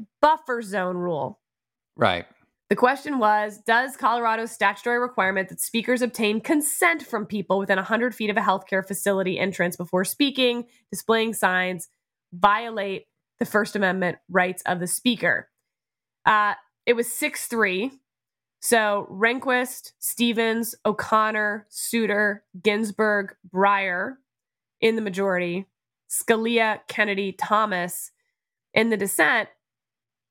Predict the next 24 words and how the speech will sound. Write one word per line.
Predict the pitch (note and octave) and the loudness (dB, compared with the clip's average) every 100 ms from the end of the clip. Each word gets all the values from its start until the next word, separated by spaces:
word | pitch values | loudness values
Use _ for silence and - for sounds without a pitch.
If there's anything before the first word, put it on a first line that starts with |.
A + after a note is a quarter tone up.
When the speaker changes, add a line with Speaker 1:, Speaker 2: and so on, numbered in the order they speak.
| _ | _
Speaker 1:
with | A#3 A3 | -2 0
the | |
majority | C4 A3 A3 A#3+ | 0 2 2 0
saying | B3+ A3+ F#3+ G#3 C4+ C4+ _ _ _ _ _ _ | 0 0 0 0 -4 -10 _ _ _ _ _ _
the | - | -2
statute | - A3+ G#3 A#3 | 2 2 2 -4
is | A3 G#3 | -6 -4
not | G#3+ A3 A#3 B3+ | 0 2 2 0
a | |
regulation | C4 B3+ A#3+ A3+ A3 A3+ | -4 -4 -2 -2 -2 -2
of | G3 | -4
speech. | - - - D4 - - - _ _ _ _ | -4 -4 0 0 -2 -8 -10 _ _ _ _
It | A3+ | 2
is | A3+ | 2
a | |
regulation | G#3+ A3+ A#3 A#3+ A3+ A#3 | 0 0 0 -2 -2 -2
of | G#3+ | -2
the | G3 | -4
places | - - E4 F4+ - G3+ G3 - | -6 2 2 2 -2 -2 -4 -6
where | - A3+ A#3 | 0 2 2
some | - C#4 A#3 B3+ | 0 0 0 -2
speech | - - A#3 - | -8 -4 -4 -2
may | G#3+ G3 G3 - | -2 0 0 -2
occur. | G#3+ - F#4 G#3+ D3 | -6 0 2 2 -4